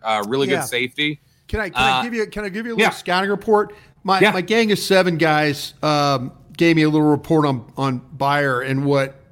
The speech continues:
Speaker 2: to kind of expect from him. Uh, I just thought it was interesting because I asked about him specifically, of course. Uh, one of my guys said, and th-, and th-,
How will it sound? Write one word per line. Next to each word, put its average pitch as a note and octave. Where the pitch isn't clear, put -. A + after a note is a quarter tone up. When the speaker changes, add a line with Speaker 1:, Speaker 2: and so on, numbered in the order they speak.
Speaker 2:
to C3
kind F3
of D3
expect D#3
from B2
him. C#3+
Uh, C#3+
I D#3+
just -
thought F#3
it D#3+
was C#3
interesting C#3+
because C#3
I D#3+
asked E3+
about C#3
him D#3+
specifically, D3
of C#3
course. C#3+
Uh, C#3+
one E3+
of G3
my F3+
guys E3+
said, F3
and G3
th-, A#3+
and G#3+
th-, A3